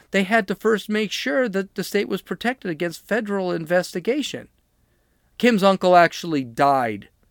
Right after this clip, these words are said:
of covid nineteen in a nursing home. As far as, uh, DeRosa's pol-, apology goes, Kim said, quote, "It's not enough how contrite they are with us. They need to show that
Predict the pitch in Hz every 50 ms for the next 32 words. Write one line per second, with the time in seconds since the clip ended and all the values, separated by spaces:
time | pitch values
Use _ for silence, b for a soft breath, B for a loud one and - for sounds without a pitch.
0 | _ _ _ _ _ _ 143 131 - - 160 147 139 143 135 139 135 131 127 -
1 | - - 131 120 113 110 107 107 104 107 107 110 110 110 107 - - 113 101 101
2 | 107 110 98 98 95 _ _ _ _ _ _ _ _ _ _ _ _ _ _ _
3 | _ _ _ _ _ _ _ _ _ _ _ _ _ _ _ _ _ _ _ -
4 | 165 151 - - - 202 202 196 196 196 175 156 135 143 147 139 139 135 131 123
5 | 117 151 147 151 151 156 - - 165 151 131 - - - 147 143 143 160 - -
6 | 135 - 151 147 156 156 160 151 - 170 156 175 170 170 185 190 - B B B
7 | B B B - 202 185 185 175 - - 190 175 175 175 b b b b b -
8 | - 214 202 202 202 - - 175 - - 202 190 190 185 185 180 175 175 170 165
9 | - - - _ _ _ - - - 160 151 - - 160 156 - - 180 160 156
10 | 151 - - 156 147 143 143 139 135 131 120 117 - - 123 113 117 - - -
11 | - b b b b b b b _ 156 156 160 160 160 147 135 139 120 - -
12 | - - 165 156 147 135 127 117 113 139 131 123